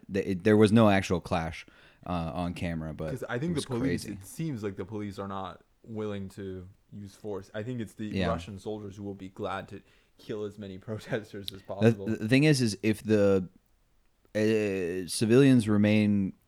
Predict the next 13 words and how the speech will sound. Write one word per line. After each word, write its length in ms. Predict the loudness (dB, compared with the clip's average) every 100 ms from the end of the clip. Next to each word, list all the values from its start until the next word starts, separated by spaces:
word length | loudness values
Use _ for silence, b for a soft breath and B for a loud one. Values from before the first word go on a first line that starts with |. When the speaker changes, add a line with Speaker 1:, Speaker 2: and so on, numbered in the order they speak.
| _ _ -6
Speaker 1:
moderately 520 | 0 2 2 0 -2
peaceful 420 | 0 0 2 0
and 380 | 2 0 -2 -6 -6
Russian 360 | -2 0 0 -2
troops 280 | 0 -2
just 160 | -2 -6
start 360 | -4 -4 -8 -2
gunning 380 | 0 2 2
people 240 | 2 0 0
down 260 | 0 0
the 60 | 0
street, 380 | -4 -2 -2 0
like, 200 | -4 -6